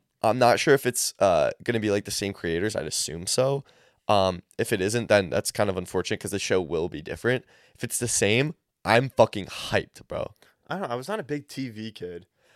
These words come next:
Speaker 1: Really?
Speaker 2: I watched, like, Phineas and Ferb and, like, SpongeBob
Speaker 1: What
Speaker 2: and
Speaker 1: were
Speaker 2: shit
Speaker 1: you?
Speaker 2: like that.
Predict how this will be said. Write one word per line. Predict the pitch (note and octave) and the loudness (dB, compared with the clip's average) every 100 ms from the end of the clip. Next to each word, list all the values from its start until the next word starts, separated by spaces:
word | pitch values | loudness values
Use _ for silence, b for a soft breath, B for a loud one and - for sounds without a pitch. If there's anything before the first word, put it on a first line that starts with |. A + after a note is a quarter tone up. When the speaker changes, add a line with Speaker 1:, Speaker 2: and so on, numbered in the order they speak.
| _ _ _ - | _ _ _ -6
Speaker 1:
Really? | G2+ D#3+ F#3 | 2 4 4
Speaker 2:
I | C#3 | 4
watched, | B2+ C#3 D3 | 4 2 2
like, | C3+ - | -6 -10
Phineas | A#2+ B2 B2+ | -10 -8 -12
and | A#2 | -6
Ferb | A2+ | -6
and, | A2 | -6
like, | G2 | -12
SpongeBob | - G2 G#2 G2 | -12 -12 -10 0
Speaker 1:
What | D3+ | 2
Speaker 2:
and | G#2 | 4
Speaker 1:
were | C#3 | 2
Speaker 2:
shit | - | 0
Speaker 1:
you? | A2+ | -4
Speaker 2:
like | - | -8
that. | B2+ C#3 C#3+ | -10 -10 -12